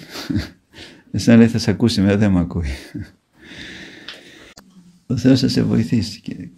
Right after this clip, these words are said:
εσύ να κάνεις την προσευχή σου και θα σε φωτίζει ο Θεός. Αρκεί να μην χάσουμε την ελπίδα μας στο Θεό, όπως είπαμε, έτσι, και τον,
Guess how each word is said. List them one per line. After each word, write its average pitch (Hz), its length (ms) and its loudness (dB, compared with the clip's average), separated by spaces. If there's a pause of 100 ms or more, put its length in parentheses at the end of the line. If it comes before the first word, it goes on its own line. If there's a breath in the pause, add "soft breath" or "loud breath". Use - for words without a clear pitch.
εσύ - 220 0
να 120 120 6
κάνεις 120 260 4
την 98 140 -4
προσευχή 101 480 -4
σου 165 320 -6 (600 soft breath)
και 123 140 -6
θα 113 120 2
σε 117 120 0
φωτίζει 117 420 4
ο 98 40 2
Θεός. - 400 -6 (2000 soft breath)
Αρκεί 110 300 2
να 147 200 8
μην 135 360 4
χάσουμε 143 400 2
την 131 180 2
ελπίδα 127 360 4
μας 120 160 6
στο 120 120 -2
Θεό, 117 180 2
όπως 95 300 -2
είπαμε, 101 340 -4
έτσι, 135 200 -6
και 117 140 -2
τον, 113 420 2